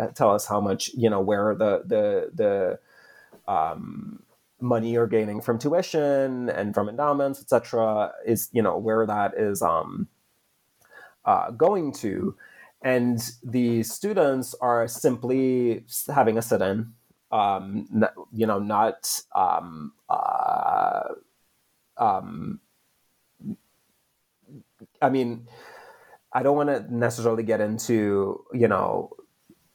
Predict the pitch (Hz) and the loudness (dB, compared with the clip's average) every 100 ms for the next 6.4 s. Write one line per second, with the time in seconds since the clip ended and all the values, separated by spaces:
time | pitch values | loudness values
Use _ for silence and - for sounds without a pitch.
0 | - 107 - 131 120 104 117 107 104 101 | -14 -12 0 2 2 0 0 0 0 0
1 | 101 104 104 104 98 101 95 92 87 - | 0 -2 -2 0 0 2 2 2 0 2
2 | 113 95 95 107 101 101 92 - 110 104 | 4 4 0 -2 0 0 0 -2 0 2
3 | 87 82 117 104 - 123 131 127 127 113 | 2 4 4 4 2 2 2 2 2 2
4 | - 117 113 117 123 117 110 104 101 92 | 0 -2 0 -2 0 2 2 0 0 0
5 | 92 82 - - - 110 110 101 - - | 0 -4 -6 -6 -4 -2 0 0 -2 -6
6 | - 107 101 | 0 2 2